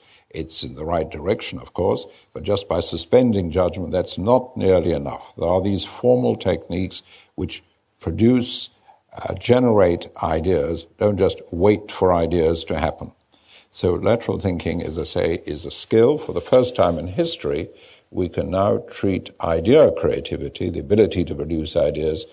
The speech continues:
as a formal skill which can be learnt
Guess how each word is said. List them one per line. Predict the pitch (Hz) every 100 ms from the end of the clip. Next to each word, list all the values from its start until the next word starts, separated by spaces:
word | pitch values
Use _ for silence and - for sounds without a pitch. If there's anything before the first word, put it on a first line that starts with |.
| _ -
as | 87 82 92
a | 82
formal | - - 135 135 107 82
skill | - - - 95 90 92 - - - _
which | 85 82
can | - 85 82
be | 78 80 -
learnt | 90 95 98 110 -